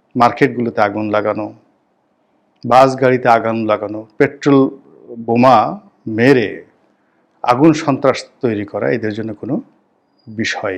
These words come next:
নয়। তো কাজেই তাদেরকে একেবারে, আহ,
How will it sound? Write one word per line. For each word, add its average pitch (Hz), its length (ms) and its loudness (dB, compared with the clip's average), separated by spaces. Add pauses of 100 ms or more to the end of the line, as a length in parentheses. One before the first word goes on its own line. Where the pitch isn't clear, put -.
(100)
নয়। 87 220 -18 (840)
তো - 80 -6
কাজেই 165 400 4
তাদেরকে 170 560 0
একেবারে, 156 420 4 (120)
আহ, 123 840 -8